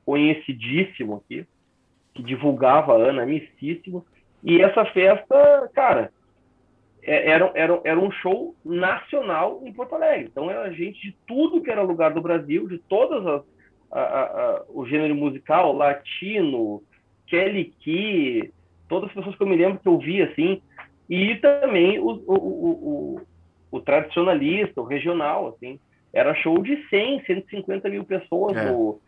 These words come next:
Speaker 2: era
Speaker 1: no,
Speaker 2: o,
Speaker 1: no, no Anfiteatro
Speaker 2: era o
Speaker 1: Porto Sol.
Speaker 2: principal evento de rádio do Rio Grande do Sul, acho que até do sul do Brasil, na
Speaker 1: Exato.
Speaker 2: época, era a festa da
Speaker 1: Era,
Speaker 2: Rádio
Speaker 1: era
Speaker 2: Farroupilha.
Speaker 1: assim, era o, era o, era o Planeta Atlântida e a Festa Farroupilha eram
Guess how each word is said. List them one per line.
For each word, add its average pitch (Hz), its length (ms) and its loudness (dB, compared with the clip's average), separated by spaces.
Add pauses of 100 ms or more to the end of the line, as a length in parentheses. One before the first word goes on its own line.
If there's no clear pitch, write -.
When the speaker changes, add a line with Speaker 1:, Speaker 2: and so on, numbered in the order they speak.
(160)
Speaker 2:
era 123 140 -6
Speaker 1:
no, 156 140 0
Speaker 2:
o, 160 260 0
Speaker 1:
no, 120 320 -6
no 139 140 0
Anfiteatro - 600 -4
Speaker 2:
era 127 100 -6
o 123 40 -2
Speaker 1:
Porto 131 160 -6
Sol. 131 80 2
Speaker 2:
principal 143 420 0
evento 143 380 -4
de - 160 -12
rádio 107 420 -6
do 101 120 -10
Rio 98 80 -14
Grande 104 180 -12
do 92 60 -20
Sul, - 240 -16
acho 127 100 -18
que 143 60 -10
até 160 160 -10
do 202 120 -10
sul - 220 -8
do 196 80 -8
Brasil, 113 540 -4
na 107 160 -10
Speaker 1:
Exato. 110 320 0
Speaker 2:
época, 185 280 -10
era 139 200 -8
a 139 40 -10
festa 151 400 0
da 156 100 2
Speaker 1:
Era, 135 60 2
Speaker 2:
Rádio 175 180 6
Speaker 1:
era - 40 0
Speaker 2:
Farroupilha. 135 380 4
Speaker 1:
assim, 104 100 -6
era 170 160 4
o, 185 140 -2 (120)
era 175 220 4
o, 170 220 2 (240)
era 165 160 0
o 170 40 -2
Planeta 196 420 0
Atlântida 233 680 -2
e 247 100 -6
a 240 100 -4
Festa 233 280 -8
Farroupilha 220 540 -4
eram 294 200 -4